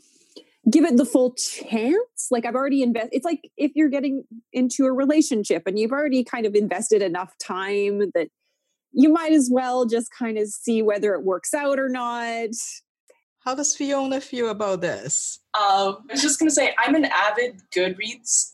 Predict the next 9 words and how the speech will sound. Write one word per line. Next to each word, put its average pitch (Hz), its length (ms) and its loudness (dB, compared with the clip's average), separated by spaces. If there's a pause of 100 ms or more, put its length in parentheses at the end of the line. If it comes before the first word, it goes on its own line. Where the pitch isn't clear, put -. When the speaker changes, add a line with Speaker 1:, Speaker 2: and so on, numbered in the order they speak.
Speaker 3:
user. 285 560 -2
So 208 220 -2
while 220 200 2
I 214 280 0 (280)
waffle 185 400 2
on 285 160 4
this 302 180 2
sometimes. 311 720 0 (300)
Like, 214 220 0